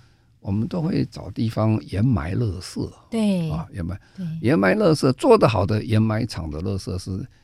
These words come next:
Speaker 1: 底下我们先做一层哦，完全隔绝层。什么叫隔绝层呢？就是让你这个垃圾产生下雨以后，污水不会往下面再继续流下去。
Speaker 2: 对。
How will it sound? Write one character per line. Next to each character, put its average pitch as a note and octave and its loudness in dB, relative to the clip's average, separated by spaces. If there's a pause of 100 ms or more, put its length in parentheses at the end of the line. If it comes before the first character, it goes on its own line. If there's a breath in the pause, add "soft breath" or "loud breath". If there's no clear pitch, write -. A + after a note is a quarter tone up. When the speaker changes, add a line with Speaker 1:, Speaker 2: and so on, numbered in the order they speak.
(120)
Speaker 1:
底 G2+ -8
下 C#3 0
我 D#2+ -4
们 F#2 -4
先 A#2+ 0
做 A#2 0
一 G#2 2
层 E2 -2
哦， D#2+ 0
完 A2+ 2
全 G#2 2
隔 F#2+ 0
绝 F#2+ -2
层。 F#2 -6
什 - -12
么 G#2 -2
叫 C3+ 2
隔 G#2 -4
绝 A2+ 0
层 E2 -4
呢？ F2+ -2 (380 loud breath)
就 - 2
是 - 0
让 D#2+ 4
你 E2+ 0
这 - -6
个 - 0
垃 E2 2
圾 B2+ 0
产 - -4
生 G#2+ 2
下 F2+ 0
雨 F2 -6
以 - -2
后， G2 2 (300)
污 C#3 2
水 - -6
不 - -10
会 G#2 0
往 F2+ -8
下 G2 -2
面 G#2 0
再 F#2+ 0
继 - -4
续 G#2 -2
流 D2 -4
下 F2+ 0
去。 D#3 -2
Speaker 2:
对。 - -10